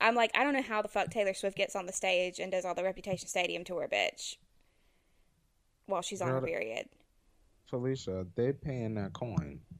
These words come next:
Speaker 2: You would get up there and shake that ass too. Believe that.
Speaker 1: Ugh.
Speaker 2: When you
Speaker 1: I
Speaker 2: look
Speaker 1: don't
Speaker 2: at
Speaker 1: know how
Speaker 2: it,
Speaker 1: she
Speaker 2: just
Speaker 1: does
Speaker 2: think,
Speaker 1: it.
Speaker 2: look, think about it this way. Think about it this way. You're Taylor Swift, right?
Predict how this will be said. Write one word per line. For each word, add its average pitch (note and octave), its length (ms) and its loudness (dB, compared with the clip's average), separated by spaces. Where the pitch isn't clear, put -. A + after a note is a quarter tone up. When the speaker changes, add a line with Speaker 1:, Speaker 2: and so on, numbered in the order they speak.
Speaker 2:
You A2 220 2
would F#2+ 140 0
get G#2 120 2
up G#2 140 2
there G2 100 0
and F#2 80 -2
shake G#2 260 0
that G2 140 4
ass G2+ 300 2
too. F#2+ 260 -2
Believe A2+ 280 4
that. G2 280 2
Speaker 1:
Ugh. A3 200 -2
Speaker 2:
When A2+ 160 2
you D#3+ 140 6
Speaker 1:
I E3+ 40 6
Speaker 2:
look F3+ 140 4
Speaker 1:
don't F#3+ 80 6
Speaker 2:
at E3+ 100 6
Speaker 1:
know E3 60 0
how F3+ 60 -4
Speaker 2:
it, - 60 -4
Speaker 1:
she - 80 -6
Speaker 2:
just G3+ 180 2
Speaker 1:
does G#3 140 -2
Speaker 2:
think, F#3 140 -2
Speaker 1:
it. - 220 -18
Speaker 2:
look, C#3+ 180 -10
think D#3+ 140 -8
about E3+ 200 0
it E3 120 -4
this A2+ 180 -8
way. F#2 300 -12
Think B2 140 -8
about A#2+ 160 0
it G#2 80 -8
this - 160 -12
way. E2+ 120 -10
You're G2+ 120 -4
Taylor A2 440 0
Swift, - 500 -8
right? F2 340 -8